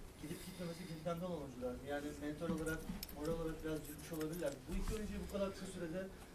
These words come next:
nasıl bu kadar iyi kazandınız hocam? Ben bunu merak ediyorum.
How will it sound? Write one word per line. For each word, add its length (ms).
nasıl 220
bu 40
kadar 160
iyi 180
kazandınız 460
hocam? 220
Ben 140
bunu 180
merak 220
ediyorum. 180